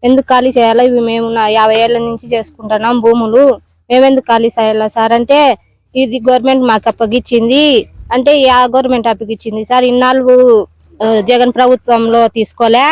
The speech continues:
ఇప్పుడు వచ్చి ఈ ప్రభుత్వము అప్పగించిందంటే ఎట్టా సార్? ఉం? ఇప్పుడు మీరు గెలిచినారు, ప్రజలకు న్యాయం చేస్తామని గెలిచినారు, ప్రజల కడుపు మీద కొడితే ఎట్లా సార్ అంటే,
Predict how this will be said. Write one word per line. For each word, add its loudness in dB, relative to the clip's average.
ఇప్పుడు -2
వచ్చి -2
ఈ 0
ప్రభుత్వము 0
అప్పగించిందంటే -2
ఎట్టా -2
సార్? 2
ఉం? 0
ఇప్పుడు -6
మీరు 2
గెలిచినారు, 0
ప్రజలకు -2
న్యాయం 0
చేస్తామని 0
గెలిచినారు, 0
ప్రజల 2
కడుపు 0
మీద 0
కొడితే -2
ఎట్లా -2
సార్ 0
అంటే, 2